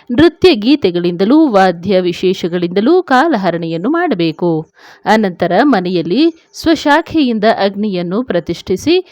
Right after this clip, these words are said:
ಹೋಮವನ್ನು ಮಾಡಬೇಕು. ಪುರುಷ ಸೂಕ್ತಾದಿ ಅನೇಕ ಮಂತ್ರಗಳಿಂದಲೂ ಅನಂತಾಯ ಎಂಬ ಮಂತ್ರದಿಂದಲೂ ಹೋಮವನ್ನು ಮಾಡಬೇಕು. ಈ ರೀತಿ ಹೋಮವನ್ನು ಮಾಡಿ ಚರುವನ್ನು ಕೊಟ್ಟು ಲೋಕಪಾಲಕರಿಗೆ ಆಹುತಿಗಳನ್ನು ಕೊಟ್ಟ ನಂತರ ಒಂದು ಗೋವನ್ನು ವಸ್ತ್ರಾಲಂಕಾರಗಳಿಂದ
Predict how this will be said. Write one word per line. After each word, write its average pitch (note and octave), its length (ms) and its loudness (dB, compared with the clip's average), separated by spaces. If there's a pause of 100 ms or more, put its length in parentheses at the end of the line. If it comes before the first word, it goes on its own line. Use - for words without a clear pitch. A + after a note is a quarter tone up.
(240)
ಹೋಮವನ್ನು D4 600 0
ಮಾಡಬೇಕು. E3+ 840 -2 (220)
ಪುರುಷ C#4 320 2
ಸೂಕ್ತಾದಿ G#3 720 0
ಅನೇಕ C4 480 -2
ಮಂತ್ರಗಳಿಂದಲೂ F3+ 840 -2 (400)
ಅನಂತಾಯ E4 680 2
ಎಂಬ A#3 300 0
ಮಂತ್ರದಿಂದಲೂ G#3 720 0
ಹೋಮವನ್ನು F3+ 600 0
ಮಾಡಬೇಕು. G3 720 -2 (560)
ಈ E4+ 140 4
ರೀತಿ F#4+ 320 4
ಹೋಮವನ್ನು D4+ 520 2
ಮಾಡಿ G#3+ 380 2
ಚರುವನ್ನು C#4+ 640 0
ಕೊಟ್ಟು F#3+ 380 -2
ಲೋಕಪಾಲಕರಿಗೆ G3 1040 -2 (200)
ಆಹುತಿಗಳನ್ನು A3+ 720 0
ಕೊಟ್ಟ - 320 -4
ನಂತರ F3+ 340 -4 (480)
ಒಂದು E4 260 2
ಗೋವನ್ನು C#4 560 2
ವಸ್ತ್ರಾಲಂಕಾರಗಳಿಂದ F#3 1200 0